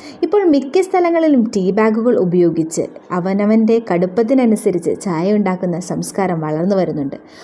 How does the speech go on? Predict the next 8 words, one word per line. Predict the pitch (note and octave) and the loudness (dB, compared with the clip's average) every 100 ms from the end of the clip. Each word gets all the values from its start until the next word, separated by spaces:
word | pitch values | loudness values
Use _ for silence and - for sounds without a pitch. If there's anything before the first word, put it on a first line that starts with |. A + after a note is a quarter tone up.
| - | -6
അതൊരു | G4 G4+ | 0 2
സാധ്യത | G4 - G#3+ F3 F3+ G#3+ A3 | 0 0 0 0 0 0 2
ഉപയോഗിക്കാവുന്നതാണ്. | A#3+ - F3 E3+ E3 F3 F#3+ - F#3+ G3 G3 F3 C#3+ - - | 0 0 0 2 2 0 -2 -2 0 0 0 -2 -4 -8 -6
നല്ലൊരു | D4 E4 F4+ D#4+ | 0 2 4 4
ബിസിനസ് | G3+ F3+ - G3 F#3+ | 2 0 0 -4 -2
ഐഡിയ | C3+ E3+ C3+ | 0 0 0
ആകും | D3 D#3+ | -2 -6
അത്. | - - - | -6 -12 -16